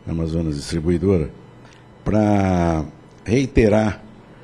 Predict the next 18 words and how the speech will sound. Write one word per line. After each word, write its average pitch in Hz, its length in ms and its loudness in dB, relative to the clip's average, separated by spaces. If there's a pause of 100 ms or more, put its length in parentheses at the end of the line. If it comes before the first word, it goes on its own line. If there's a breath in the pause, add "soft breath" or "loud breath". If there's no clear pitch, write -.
(340 loud breath)
a 98 120 -6
necessidade 95 760 -4
de 95 100 -2
operação 95 560 -2
dessa 92 300 -2
linha 104 460 0 (760 loud breath)
e 113 720 2 (200)
também 110 360 2
trazer 107 420 0
um 110 120 2
documento 113 640 -2
novo, 101 500 0 (680 loud breath)
eh, 98 580 2
que 104 80 -6
tá 95 160 -2
sendo 98 320 -2
protocolado 90 1120 -2
lá, 82 560 -4